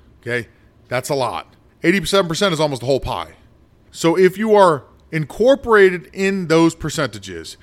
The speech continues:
if you are in the top five percent, you make just about a hundred and sixty thousand dollars or more. If you're in the top ten percent, uh, it's a hundred and fifteen thousand dollars or more. And if you're in the top twenty-five percent, it's around seventy thousand dollars or more.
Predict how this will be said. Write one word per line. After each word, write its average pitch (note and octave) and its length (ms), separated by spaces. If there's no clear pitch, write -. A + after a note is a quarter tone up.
if C#3 200
you F#3+ 240
are G3 140
in E3 140
the D3 80
top E3 320
five F#3 400
percent, G#3 420
you E3+ 100
make D#3 400
just D#3 300
about E3 260
a D3+ 60
hundred E3 240
and C3+ 100
sixty D#3+ 320
thousand D3+ 420
dollars D3 360
or B2+ 60
more. F#3 260
If - 120
you're D3 140
in C3 80
the A#2+ 80
top B2+ 280
ten E3 180
percent, F3 480
uh, C#3+ 240
it's C3+ 120
a C#3 60
hundred D#3+ 260
and B2 120
fifteen F#3 460
thousand F3+ 360
dollars F3 400
or E3 60
more. E3+ 260
And D#3+ 80
if C#3+ 140
you're E3 160
in E3+ 60
the D#3 60
top D#3 300
twenty-five D3 720
percent, C3+ 400
it's B2 160
around C#3 320
seventy B2+ 440
thousand A#2 420
dollars G#2+ 340
or A2+ 320
more. G2+ 480